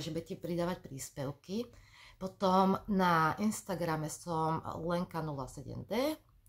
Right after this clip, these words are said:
to vám všetko napíšem, a Ravelvy. Tam nastal problém veľký. Ja som potrebovala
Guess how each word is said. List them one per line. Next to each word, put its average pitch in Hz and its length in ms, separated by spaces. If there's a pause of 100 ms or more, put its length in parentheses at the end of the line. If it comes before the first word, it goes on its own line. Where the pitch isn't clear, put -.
to - 80
vám 98 100
všetko - 300
napíšem, 208 640 (160)
a 147 320 (240)
Ravelvy. 123 640 (400)
Tam 220 180
nastal 156 460
problém 113 400
veľký. - 360 (920)
Ja 180 240
som 214 400
potrebovala 165 1120